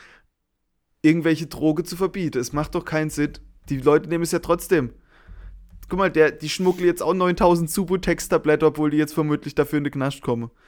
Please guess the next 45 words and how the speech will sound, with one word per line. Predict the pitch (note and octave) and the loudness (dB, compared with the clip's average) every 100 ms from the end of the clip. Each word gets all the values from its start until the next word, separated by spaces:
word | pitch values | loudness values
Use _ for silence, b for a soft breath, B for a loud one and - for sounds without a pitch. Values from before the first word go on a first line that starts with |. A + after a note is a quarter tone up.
| b b | b b
Weißt | C3+ | -2
du, | E3 | 0
das | C#3+ | -4
ist, | C3+ A2+ | -6 -10
das | B2+ C#3+ | -6 -6
ist, | D3+ | -6
der, | D3+ D3 D3+ D3 B B | -6 -6 -4 -6 B B
die | D3 | 0
Leute | D3+ E3 F3 | 6 6 4
nehmen | F3 E3 | -2 -2
das | D#3+ | -2
einfach | D3 D#3+ D3+ | -2 -2 0
auf | C3 D#3 | 0 0
sich. | A#3 A3 - b b | -4 -8 -14 b b
Hast | C#3 C3+ | -6 -6
du | |
das | D3+ D3+ | -8 -8
Video, | D#3+ F3+ D#3 | -8 -8 -6
du | |
kannst | D#3 D3+ D#3+ | -4 -2 -4
auf | D#3+ | -4
YouTube | D#3+ E3+ A3 | -8 -6 -4
ein | F3 - - | -4 -6 -16
Video | - C#3+ D#3 G#3 | -14 -10 -4 -4
gucken, | - A3 E3+ C3+ | -2 -2 -2 -2
wie | D#3+ D#3+ B B | -2 -2 B B
Mex-, | - D3 D3 | 0 0 0
ich | C#3+ | -2
weiß | D3 | 0
nicht, | F3 | 0
ob | E3+ | -2
es | |
Mexikaner | D#3+ D3+ D3 C#3 C3+ E3+ | -4 -4 -4 -2 -2 0
oder | D3+ | 0
Kolumbianer | - D#3+ F#3+ F3 C#3+ C#3+ | 2 0 0 0 -2 -2
sind, | C#3+ E3 | -2 -4
auf | C#3 - | -4 0
jeden | D#3+ F3 | 2 2
Fall | D#3+ D3+ D#3+ B B B B | 2 2 2 B B B B
fahren | - D3+ D#3+ E3 | -2 0 0 -2
die | |
ihr | E3+ F3 F3 G#3+ | 6 6 6 2
U-Boot | A3 G#3+ C4+ G#3+ - - | 2 2 4 4 4 -2
mit | D#3+ E3+ | 0 0
Koks | - F3+ F#3+ G3+ - - | 0 4 4 4 -2 -6